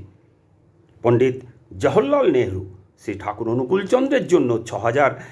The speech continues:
বিঘে জমি দেওয়ার জন্য অনুমোদন করতেন না। ভারতের প্রধানমন্ত্রী পণ্ডিত জওহরলাল নেহরু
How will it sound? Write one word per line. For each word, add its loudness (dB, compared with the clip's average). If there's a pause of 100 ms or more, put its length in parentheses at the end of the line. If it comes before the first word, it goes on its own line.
(260)
বিঘে 2 (440)
জমি 4
দেওয়ার 2 (1160)
জন্য 2
অনুমোদন 2 (320)
করতেন -6
না। -2 (1000)
ভারতের 2
প্রধানমন্ত্রী 2 (1300)
পণ্ডিত 4
জওহরলাল 4
নেহরু 2